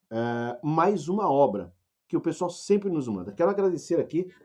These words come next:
parceria com a nossa editora, amiga, editora Ragnos, né, que tem nos prestigiado, ah, mandando seus materiais de cunho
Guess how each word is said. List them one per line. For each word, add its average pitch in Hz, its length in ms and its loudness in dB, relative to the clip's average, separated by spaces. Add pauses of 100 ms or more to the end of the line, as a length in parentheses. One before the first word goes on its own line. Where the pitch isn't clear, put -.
(420)
parceria 147 520 2
com 135 140 -4
a 123 40 2
nossa 127 200 0
editora, 123 480 2
amiga, 139 640 2 (400)
editora 117 480 0 (160)
Ragnos, 151 640 0 (320)
né, 151 300 -2 (320)
que 165 140 2
tem 156 440 2
nos 139 300 -2
prestigiado, 151 1040 0 (400)
ah, 123 640 4
mandando 147 400 6
seus 143 280 -4
materiais 143 760 2
de 113 140 -8
cunho 117 440 -2